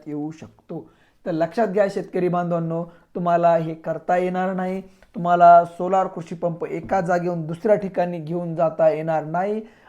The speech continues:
आणि तुम्हाला याची विक्री पण करता येणार नाही. हे खूप महत्त्वाचं अपडेट आहे. आणि त्या संदर्भात आपण हे व्हिडिओ बनवण्याचा प्रयत्न केला की सोलार कृषी पंप योजने तुम्ही जो पंप आहे तो विकू शकत नाहीत,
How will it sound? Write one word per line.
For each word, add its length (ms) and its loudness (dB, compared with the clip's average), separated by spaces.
आणि 260 -4
तुम्हाला 400 0
याची 320 -4
विक्री 340 -6
पण 260 0
करता 420 -2
येणार 400 0
नाही. 220 -2
हे 240 -2
खूप 200 -12
महत्त्वाचं 480 -4
अपडेट 320 0
आहे. 260 0
आणि 160 -14
त्या 140 0
संदर्भात 540 0
आपण 400 -2
हे 140 -4
व्हिडिओ 280 -2
बनवण्याचा 420 -4
प्रयत्न 340 -6
केला 300 -2
की 180 -8
सोलार 240 0
कृषी 300 -10
पंप 380 -10
योजने 580 -6
तुम्ही 540 -16
जो 240 -12
पंप 400 -10
आहे 180 -6
तो 140 -14
विकू 320 -10
शकत 400 -8
नाहीत, 200 -4